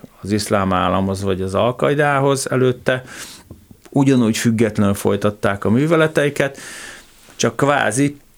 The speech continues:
mindig bejelentették, hogy ezt az iszlám állam nevében, vagy ezt az Al-Qaida nevében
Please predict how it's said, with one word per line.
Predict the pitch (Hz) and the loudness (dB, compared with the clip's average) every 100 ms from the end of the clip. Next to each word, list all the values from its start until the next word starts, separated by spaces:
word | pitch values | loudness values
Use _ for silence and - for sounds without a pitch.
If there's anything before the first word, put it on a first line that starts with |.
| _ _ _ _ _ _ _ - - | _ _ _ _ _ _ _ -18 -2
mindig | 120 113 110 | 0 2 2
bejelentették, | 107 110 107 107 107 104 - 101 | 2 2 2 2 0 -2 0 -2
hogy | 202 85 | -2 -2
ezt | 113 110 107 | -2 -2 -4
az | 95 | -2
iszlám | 98 - 95 92 90 | -2 0 -2 0 0
állam | 90 90 87 | 0 0 0
nevében, | 90 90 90 85 87 87 | -2 -2 -2 -2 -4 -2
vagy | 95 | 0
ezt | 101 - | 0 -2
az | 92 98 | -2 0
Al-Qaida | 95 90 98 90 87 | 0 0 0 0 2
nevében | 90 87 85 82 92 | 2 2 2 2 0